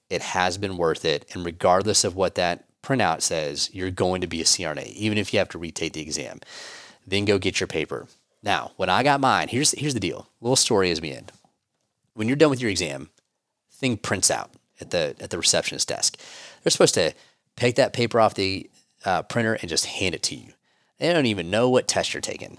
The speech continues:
They hand you that test. They hand you your printout, and then you look at it, and you figure out if you want to cry or jump up and down or whatever. I've had S R Nas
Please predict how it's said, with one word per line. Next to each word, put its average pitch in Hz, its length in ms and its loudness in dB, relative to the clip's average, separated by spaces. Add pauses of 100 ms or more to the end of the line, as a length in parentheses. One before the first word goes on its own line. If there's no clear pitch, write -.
They 92 200 2
hand - 340 0
you 117 80 0
that 101 180 2
test. - 360 -2 (460)
They 82 80 -4
hand 104 180 0
you 107 60 0
your 90 100 -4
printout, 80 340 0
and 85 120 -6
then 78 120 -10
you 110 140 -2
look 143 220 4
at 87 100 2
it, 78 160 -2
and 90 180 -8
you 95 120 -4
figure 101 300 -2
out 78 260 0
if - 160 -8
you 87 120 -6
want 80 280 -6
to 73 280 -2
cry 82 720 2
or 73 520 -4
jump 87 180 0
up 85 60 -4
and 80 80 -6
down 76 180 0
or 71 60 -8
whatever. 73 360 -4
I've 127 200 2
had 131 160 0
S 104 180 0
R 95 80 -2
Nas 98 280 0